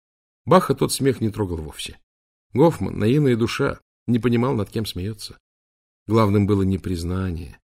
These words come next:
Бах смотрел на заголовки в «Волга-Курьер» и ощущал, как теплеет грудь. А горло сжимается сильным и трогательным чувством. Весь этот обильный урожай и щедрый приплод, успехи трудовых артелей и молодого гнедентальского колхоза,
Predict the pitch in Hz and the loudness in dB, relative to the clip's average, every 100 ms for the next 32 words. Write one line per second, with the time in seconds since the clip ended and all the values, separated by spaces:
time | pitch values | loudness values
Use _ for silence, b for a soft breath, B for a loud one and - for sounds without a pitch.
0 | _ _ - 123 120 117 117 127 127 117 | _ _ 2 4 4 2 2 4 4 2
1 | 101 113 123 139 117 - 104 90 104 110 | 2 2 4 4 0 -2 -4 0 2 2
2 | 101 101 92 - 92 92 113 104 - _ | 2 0 -2 -4 -4 -2 -2 -4 -8 _
3 | _ 98 87 - 98 - 95 92 90 80 | _ -2 -2 -2 -4 -2 -2 -4 -6 -10
4 | 85 80 80 78 64 - - - - _ | -10 -8 -8 -10 -14 -18 -18 -20 -20 _
5 | _ - 110 104 123 117 113 90 107 113 | _ 0 2 6 8 8 4 4 4 4
6 | 107 101 95 - 120 104 101 104 110 104 | 2 0 -6 -4 0 0 0 2 0 0
7 | 104 104 101 - 107 - 78 - _ _ | 0 0 -2 -4 -10 -10 -14 -18 _ _
8 | _ _ - 113 110 104 107 104 104 104 | _ _ -2 2 2 2 0 2 2 2
9 | 107 101 95 85 101 90 - - 98 95 | 0 -2 -4 -2 -2 -2 -4 -4 -2 -4
10 | 90 87 - 110 104 - - B B B | -6 -8 -8 -6 -6 -6 -20 B B B
11 | 123 - 139 123 123 123 120 120 127 113 | -2 4 4 4 2 2 2 2 0 -2
12 | 107 117 117 107 92 101 104 95 104 95 | -2 0 2 2 2 2 2 2 2 2
13 | 95 98 101 98 110 98 - 104 101 107 | 0 2 2 2 0 0 -2 -2 0 0
14 | 104 113 95 82 | -2 0 -2 -4